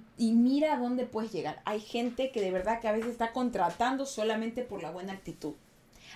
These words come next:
Hay gente que, y no, y no estoy jodiendo, de verdad, yo estoy en un rubro en donde a ti te contratan por unas cualidades súper que particulares.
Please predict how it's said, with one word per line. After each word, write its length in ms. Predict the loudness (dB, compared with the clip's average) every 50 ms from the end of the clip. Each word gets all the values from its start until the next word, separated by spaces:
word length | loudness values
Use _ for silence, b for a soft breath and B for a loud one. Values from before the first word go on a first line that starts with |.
| B
Hay 240 | B 2 4 2 2
gente 420 | 0 0 -2 -2 0 0 0 -2 -2
que, 80 | -2
y 220 | 0 4 6 6 6
no, 180 | 6 4 2 2
y 20 | 2
no 100 | 2 0
estoy 200 | 0 -4 -6 -4
jodiendo, 500 | -2 -2 0 0 0 0 -2 -2 -4 -8 -8
de 220 | -2 2 4 6 6
verdad, 420 | 4 4 2 0 0 0 0 -2 -6 -16 b b b b b b b
yo 200 | -2 2 2 2
estoy 240 | 2 0 -2 0 2
en 140 | 4 4 4
un 100 | 4 4
rubro 500 | 4 4 4 4 4 4 2 2 2 2
en 180 | 2 2 4 4
donde 240 | 2 2 2 2 2
a 80 | 2
ti 100 | 2 0
te 140 | 0 0 0
contratan 640 | 2 2 0 2 4 4 4 4 6 4 4 4 0 b b b b b b b b -8
por 160 | -2 0 2
unas 300 | 2 2 2 0 0 -2
cualidades 1040 | -6 -8 -4 0 2 4 4 4 2 2 0 -2 -2 -2 -2 -2 -2 -4 -6 -10 -18 -20 b b b b b b
súper 640 | -20 -8 -2 0 0 0 0 0 2 2 2 2 0
que 80 | -4
particulares. 1200 | -6 -4 -2 0 0 0 0 2 2 2 4 6 4 4 4 2 -2 -2 -4 -4 -6 -8 -12 -18